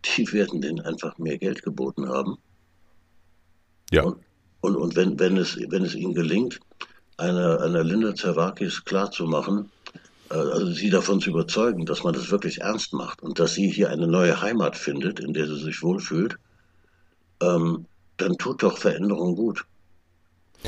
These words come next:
Speaker 2: Das ist für den gesamten deutschen Medienmarkt natürlich auch ein ganz wunderbares Zeichen, dass nämlich die Sender aufrüsten und Gas geben. Im Sport haben wir es ja gesehen mit, äh, Optenhövel, der die Sportschau verlässt.
Speaker 1: Ja,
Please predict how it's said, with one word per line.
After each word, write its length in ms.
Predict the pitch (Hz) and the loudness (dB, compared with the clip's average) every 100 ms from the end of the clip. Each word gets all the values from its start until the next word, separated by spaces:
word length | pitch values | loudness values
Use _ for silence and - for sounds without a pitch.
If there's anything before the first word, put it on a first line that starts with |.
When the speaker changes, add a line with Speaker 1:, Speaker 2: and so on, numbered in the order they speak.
| - - | -10 2
Speaker 2:
Das 180 | 87 87 | 4 6
ist 140 | 92 | 4
für 120 | - 87 | 4 6
den 140 | 82 | 6
gesamten 440 | 78 73 71 - | 6 4 2 0
deutschen 380 | 73 69 - 64 | 2 2 2 0
Medienmarkt 560 | 62 69 85 87 87 - | 2 4 4 6 4 2
natürlich 300 | 69 78 71 | -2 0 0
auch 80 | 64 | 0
ein 100 | 65 | -2
ganz 240 | 69 - | -2 -2
wunderbares 680 | 78 85 71 71 67 65 - | 0 2 2 2 0 0 0
Zeichen, 480 | - 78 76 101 80 | 2 2 2 0 0
dass 200 | 73 - | 0 -2
nämlich 240 | 67 69 | -4 -4
die 140 | 69 | -4
Sender 340 | 65 73 67 55 | 0 2 2 2
aufrüsten 640 | 62 - - 95 - - | 0 -4 -4 -4 -4 -6
und 140 | 64 65 | -6 -2
Gas 320 | 57 69 - | 0 0 0
geben. 240 | 85 82 | 0 0
Im 100 | 71 | -4
Sport 360 | - - 76 78 | -4 2 4 4
haben 120 | 87 | 2
wir 80 | 85 | 2
es 80 | 78 | 2
ja 140 | 78 | 2
gesehen 320 | 73 73 76 | 2 2 2
mit, 240 | 76 - - | 0 -4 -6
äh, 160 | 76 | -4
Optenhövel, 760 | - 82 - 90 101 107 - 101 | -2 -4 0 2 4 2 2 2
der 220 | 71 76 | 2 2
die 120 | 80 | 0
Sportschau 380 | - 92 - 90 | 2 2 4 2
verlässt. 400 | - 98 104 117 | 2 2 4 4
Speaker 1:
Ja, 140 | 117 | 2